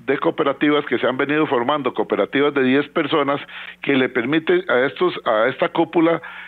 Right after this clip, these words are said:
quedarse en el poder, porque son votos, al fin y al cabo.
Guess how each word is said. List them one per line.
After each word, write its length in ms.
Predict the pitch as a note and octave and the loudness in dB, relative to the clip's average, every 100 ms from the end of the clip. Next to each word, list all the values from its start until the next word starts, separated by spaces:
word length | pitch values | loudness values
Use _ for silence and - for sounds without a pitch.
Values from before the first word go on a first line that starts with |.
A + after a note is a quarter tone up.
| - | -10
quedarse 420 | - B2 C3 C3+ E3 | 0 2 2 0 -2
en 80 | |
el 120 | D3+ B2+ | -2 0
poder, 500 | A2+ A#2+ C3+ C#3+ - - | 2 4 2 -2 -8 -6
porque 320 | C#3 C#3 D#3 D3 | -2 0 0 0
son 240 | D#3+ D#3 C3 | -2 -2 -2
votos, 360 | D3+ D3+ A2+ | -2 -2 -2
al 120 | G#2 | -2
fin 140 | - C#3 | -2 0
y 40 | |
al 140 | D3 - | 0 0
cabo. 360 | A#2+ G#2+ F2+ | 2 0 -2